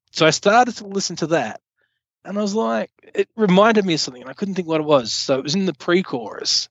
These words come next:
It's about a minute or so in. And the melodies reminded me of something, but I can't think what it was.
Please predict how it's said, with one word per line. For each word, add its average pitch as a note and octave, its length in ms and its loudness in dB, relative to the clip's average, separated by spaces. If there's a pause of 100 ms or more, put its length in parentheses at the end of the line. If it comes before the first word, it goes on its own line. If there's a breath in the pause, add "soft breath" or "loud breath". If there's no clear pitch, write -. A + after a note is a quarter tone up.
(140)
It's C#3+ 240 -2
about C#3+ 300 4
a - 20 -8
minute C3+ 220 -2
or A#2+ 60 -4
so B2+ 240 -2
in. A2 280 -4 (840 loud breath)
And E3 260 6
the E3 60 6
melodies G3+ 720 6
reminded E3 400 4
me D#3 80 -6
of D3 60 -6
something, E3 280 -8
but C#3+ 100 -12
I C3+ 40 -10
can't F3 280 -4
think D3+ 180 -8
what C#3+ 160 2
it B2 60 -6
was. B2 540 -8